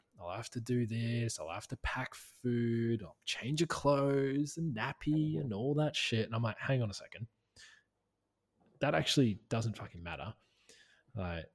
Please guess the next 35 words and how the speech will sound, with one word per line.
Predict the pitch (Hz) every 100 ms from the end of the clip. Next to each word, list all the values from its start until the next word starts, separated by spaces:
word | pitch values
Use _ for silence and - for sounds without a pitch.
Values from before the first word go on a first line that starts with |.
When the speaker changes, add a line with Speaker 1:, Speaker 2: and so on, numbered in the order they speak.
| _
Speaker 1:
she's | - 120 139
gonna | 165 123
love | 87 71 85
it. | 101
We're | 98
gonna | 101
be | 98 95
out | 104 98
in | 92
nature. | 78 - 92 82
Like, | 82 104
I've |
got | 101 101
this | -
little | 101 87
hiking | - 87 90 95 90
pack. | 85 87 -
It's | -
literally | 101 90
a | 82
backpack, | 95 110 110 95
Speaker 2:
Mm. | 101
Speaker 1:
and | -
she | 101
just | 95 -
sits | 101 -
in | 92
there | 85 101
and | 120 113
she | - 101
loves | 95 104 117 113
it." | 85 98
And | 113
it |
was, | 117 -